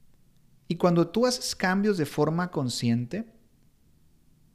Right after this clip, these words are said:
es cuando se toman decisiones. O sea, es una decisión tomada. Es como decidir amar a alguien.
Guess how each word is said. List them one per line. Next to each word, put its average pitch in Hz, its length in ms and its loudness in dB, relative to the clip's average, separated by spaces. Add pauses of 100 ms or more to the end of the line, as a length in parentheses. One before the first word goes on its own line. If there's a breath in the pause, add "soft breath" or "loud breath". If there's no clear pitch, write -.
(560)
es - 120 -2
cuando 170 160 0
se 139 100 -2
toman 147 340 0
decisiones. 110 760 -4
O 120 60 -6
sea, 135 120 2
es 143 140 -4
una 202 160 4
decisión 160 600 2
tomada. 104 480 -4 (1080)
Es - 100 -6
como - 640 4 (140)
decidir 151 440 2
amar 143 340 6
a 110 140 4
alguien. 101 360 -4